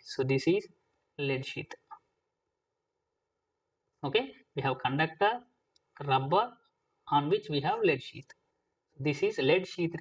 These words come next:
cables. Okay, so this lead sheath will give the mechanical strength to the wire and also protects from moisture. As lead is also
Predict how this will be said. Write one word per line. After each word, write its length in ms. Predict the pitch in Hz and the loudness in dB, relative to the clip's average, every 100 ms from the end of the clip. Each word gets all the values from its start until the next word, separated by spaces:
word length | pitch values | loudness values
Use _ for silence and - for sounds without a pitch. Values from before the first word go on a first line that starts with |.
| - | -10
cables. 400 | 117 - - - _ _ _ _ _ _ _ _ _ _ _ _ _ _ | -12 -14 -18 -20 _ _ _ _ _ _ _ _ _ _ _ _ _ _
Okay, 260 | 139 233 269 | -2 -2 -2
so 120 | - | -2
this 260 | 139 156 131 | -2 -2 0
lead 280 | 160 190 185 | 2 2 0
sheath 260 | 202 202 - 151 | -2 -2 -2 -2
will 140 | 151 | 0
give 200 | 151 156 | 0 2
the 80 | 151 | 2
mechanical 420 | 135 143 147 151 | 0 -2 -2 -4
strength 340 | - 151 143 | -2 -2 0
to 80 | 156 | 2
the 120 | 147 | 4
wire 280 | 135 143 190 - _ - | 4 2 0 -8 _ -8
and 200 | 139 139 | 0 4
also 260 | - 160 180 | 4 2 -4
protects 340 | 147 156 - | -4 -4 -6
from 220 | - 285 | -4 -2
moisture. 440 | 190 127 120 - - _ _ _ _ _ _ _ _ _ | -2 -4 -4 -12 -20 _ _ _ _ _ _ _ _ _
As 260 | 165 175 170 | 4 4 2
lead 320 | 151 160 190 233 208 | 2 4 4 -2 -4
is 180 | 196 | 0
also 380 | 185 175 170 185 | 0 0 -2 -6